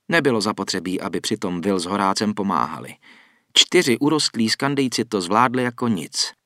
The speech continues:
Takže oba Araluenci zaujali místa v přední části vozu, kde bylo nejméně místa pro hlavu. Těžkou práci vykonávali Skandejci,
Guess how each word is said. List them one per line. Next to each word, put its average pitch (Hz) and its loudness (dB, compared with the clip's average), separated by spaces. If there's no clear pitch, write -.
Takže 131 2
oba 127 2
Araluenci 135 0
zaujali 151 2
místa 143 2
v - -18
přední 143 0
části 131 -2
vozu, 110 -2
kde 82 -4
bylo 104 2
nejméně 127 0
místa 113 -2
pro 117 -4
hlavu. 76 -12
Těžkou 107 4
práci 117 2
vykonávali 104 2
Skandejci, 98 -2